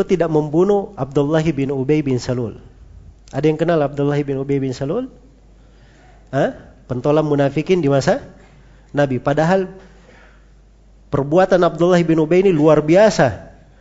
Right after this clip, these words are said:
di dalam membuat prahara di tengah umat Islam. Sampai ribut besar karena menuduh istri Nabi sallallahu alaihi wasallam dengan tuduhan keji. Turun sepuluh ayat Al-Quran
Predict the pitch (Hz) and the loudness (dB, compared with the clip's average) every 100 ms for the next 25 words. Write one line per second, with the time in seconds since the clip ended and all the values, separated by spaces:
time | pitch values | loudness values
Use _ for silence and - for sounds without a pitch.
0 | _ - 123 147 156 156 151 151 175 214 | _ -12 -2 4 4 4 2 0 2 2
1 | - 170 170 214 202 196 190 220 262 240 | 2 0 2 4 4 4 2 2 2 0
2 | 233 214 220 202 110 - - - - - | 0 -2 0 0 0 -10 -20 -20 -20 -20
3 | - 185 214 214 220 269 254 226 214 240 | -2 0 2 2 2 2 2 2 2 4
4 | 262 247 - - - 170 190 196 220 247 | 2 0 -4 -12 -2 2 4 4 4 6
5 | 240 233 - - - 247 247 226 214 226 | 4 2 -4 -20 -6 -4 -2 0 2 2
6 | 247 - - 147 165 180 175 170 165 160 | -2 -16 -12 0 2 2 0 0 2 2
7 | 156 151 160 208 202 156 156 175 160 156 | 2 2 0 2 2 0 0 0 0 0
8 | 151 147 123 - - - - - _ _ | 0 -2 -4 -8 -20 -20 -20 -20 _ _
9 | _ - - 294 254 - 240 226 247 233 | _ -10 -2 2 2 2 0 2 4 2
10 | 214 190 196 202 180 117 | 2 0 0 0 0 -2